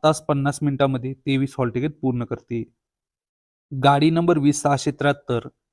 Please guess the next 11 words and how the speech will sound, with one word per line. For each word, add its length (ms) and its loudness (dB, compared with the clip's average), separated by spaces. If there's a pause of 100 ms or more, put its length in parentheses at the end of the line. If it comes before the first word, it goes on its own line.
(220)
छत्रपती 520 0
शाहू 260 2
महाराज 340 0
टर्मिनस 440 -2
कोल्हापूर 520 2 (140)
पुणे 320 -2
वंदे 300 0
भारत 280 0
एक्सप्रेस 480 -6 (720)
ही 100 4
गाडी 240 2